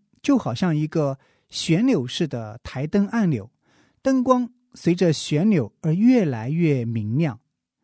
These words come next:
最后这个叙事主题如何聚焦在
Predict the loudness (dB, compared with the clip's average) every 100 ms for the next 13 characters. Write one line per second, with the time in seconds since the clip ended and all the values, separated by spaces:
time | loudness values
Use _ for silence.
0 | _ _ 0 2 0 -2 _ _ -6 -2
1 | -2 0 0 2 0 0 -4 -6 -6 -6
2 | -6 _ _ -2 2 2 0 -2 -2 _
3 | -4 2 4 2 -2 -2 0 -2 -2 -6